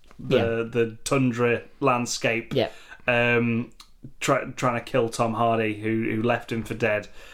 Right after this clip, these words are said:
Speaker 1: Um, and, uh, yeah, but it, imagine that, but with Jack Black, and he's got this cumbersome grindstone
Speaker 2: And then, yeah, and then
Speaker 1: around
Speaker 2: I,
Speaker 1: his neck.
Speaker 2: I think, like, a rich person in a carriage comes by,
Speaker 1: Yeah.
Speaker 2: right?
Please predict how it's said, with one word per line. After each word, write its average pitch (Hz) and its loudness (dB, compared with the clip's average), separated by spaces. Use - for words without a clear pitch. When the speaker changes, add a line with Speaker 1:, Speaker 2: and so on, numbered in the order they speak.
Speaker 1:
Um, 117 2
and, 127 2
uh, 127 6
yeah, 131 2
but 139 0
it, 147 -2
imagine 156 2
that, 139 0
but 131 -4
with 117 -6
Jack 139 0
Black, 131 -2
and 117 -2
he's 113 -2
got - 0
this - -6
cumbersome 127 2
grindstone 120 0
Speaker 2:
And 180 6
then, 175 6
yeah, 180 4
and 196 8
then 202 8
Speaker 1:
around 202 8
Speaker 2:
I, 208 6
Speaker 1:
his 220 0
neck. 113 -8
Speaker 2:
I 185 6
think, 220 2
like, 175 2
a 165 6
rich 180 2
person 156 6
in 135 -4
a 135 -2
carriage 147 0
comes 117 -2
by, 87 -4
Speaker 1:
Yeah. 123 4
Speaker 2:
right? 113 2